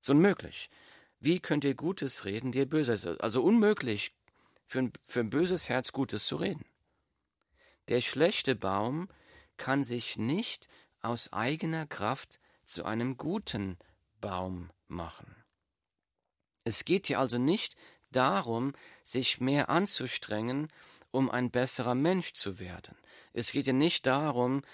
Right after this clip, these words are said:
sich zusammenzureißen und aus eigener Willenskraft bessere Worte zu reden. Die Bibel sagt sogar an anderer Stelle, „Die Zunge aber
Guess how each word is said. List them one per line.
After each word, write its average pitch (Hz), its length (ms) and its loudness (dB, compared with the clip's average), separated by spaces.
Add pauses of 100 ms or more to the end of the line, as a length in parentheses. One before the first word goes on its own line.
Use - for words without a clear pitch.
(120)
sich - 280 -2
zusammenzureißen 127 1300 0
und - 220 -6
aus 117 320 -2
eigener 127 540 -2 (320)
Willenskraft 135 920 0 (640)
bessere 113 540 -2
Worte 147 400 -4
zu - 200 2
reden. 85 520 -10 (880)
Die 113 120 -2
Bibel 202 360 2
sagt 117 380 0
sogar 107 440 -2
an 104 100 -2
anderer 147 340 0
Stelle, 123 460 -6 (400)
„Die 120 120 -2
Zunge 190 440 2
aber 120 480 -2